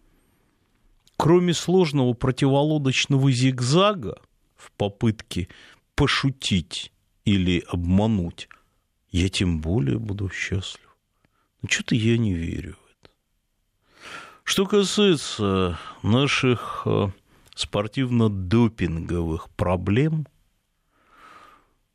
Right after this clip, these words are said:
которые, ну, с моей точки зрения, ушатом ледяной воды обрушились на всех тех, кому дорог российский спорт,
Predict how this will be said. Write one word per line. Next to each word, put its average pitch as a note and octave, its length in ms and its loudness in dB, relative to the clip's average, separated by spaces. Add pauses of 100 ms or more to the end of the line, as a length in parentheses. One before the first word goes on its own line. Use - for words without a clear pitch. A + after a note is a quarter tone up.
(680)
которые, G#3+ 760 0 (640)
ну, C3 440 2 (180)
с - 100 -4
моей A3+ 160 2
точки F#3+ 260 -2
зрения, A2+ 280 2
ушатом A#2 400 0
ледяной G#2+ 460 2
воды G2 640 -2 (540)
обрушились F#2 800 -4
на F#2+ 100 0
всех - 280 -2
тех, G#3+ 220 2
кому F#2 260 0
дорог C3 340 0
российский A2+ 520 -2
спорт, - 580 -6